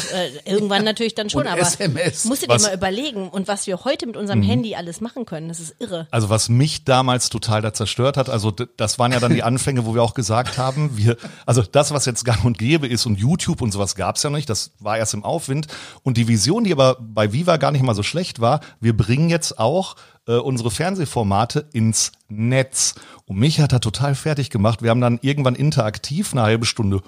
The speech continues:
Speaker 3: vorher noch produziert und eine halbe Stunde nachher exklusiv fürs Netz. Und damals konntest du dann genau sehen, <laughs> wie viele Leute sich das angeguckt haben.
Speaker 1: Nämlich
Speaker 3: Dann schon
Speaker 1: drei.
Speaker 3: zehn,
Speaker 1: Ja, ja,
Speaker 3: drei,
Speaker 1: genau.
Speaker 3: si-, sieben und sowas.
Speaker 1: Hat sich also nicht
Speaker 3: Und,
Speaker 1: gelohnt.
Speaker 3: und das, und das halt mit einem Fernsehbesteck. Ja, aber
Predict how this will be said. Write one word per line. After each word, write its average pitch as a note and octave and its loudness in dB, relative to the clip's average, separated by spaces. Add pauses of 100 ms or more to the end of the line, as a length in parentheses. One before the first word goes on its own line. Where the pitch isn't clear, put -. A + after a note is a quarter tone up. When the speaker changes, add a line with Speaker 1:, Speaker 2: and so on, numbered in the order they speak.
Speaker 3:
vorher G2+ 2
noch B2+ -2
produziert C#3+ -2
und C3+ -4
eine A#2+ 0
halbe B2+ -4
Stunde C#3+ -4
nachher C3 0
exklusiv D3+ -2 (220)
fürs - -2
Netz. G#2+ 2 (380)
Und G2 -4
damals B2+ 2
konntest A#2+ -2
du - -6
dann A#2 0
genau A2+ 2
sehen, A#2+ 0 (200)
<laughs> - -14
wie A#2+ 2
viele G2 -2
Leute A2 -4
sich A2+ -8
das G#2+ -4
angeguckt B2+ -8
haben. - -6 (120)
Speaker 1:
Nämlich G3 -4
Speaker 3:
Dann G3 0
schon - 2
Speaker 1:
drei. G3+ -4
Speaker 3:
zehn, B2 0
Speaker 1:
Ja, D3 -4
ja, A3 0
Speaker 3:
drei, A2 4
Speaker 1:
genau. A#2+ 0 (220)
Speaker 3:
si-, A#2+ 0 (100)
sieben C#3 0
und B2 0
sowas. A#2+ 0
Speaker 1:
Hat - -8
sich G3+ -6
also G3+ -2
nicht G#3 -6
Speaker 3:
Und, B2+ 4
Speaker 1:
gelohnt. G3 -6
Speaker 3:
und A#2 0
das, C3 4
und - -4
das A#2 2
halt B2+ 0
mit B2+ -6
einem A#2 0
Fernsehbesteck. C3+ -4
Ja, E3 4
aber B2+ 4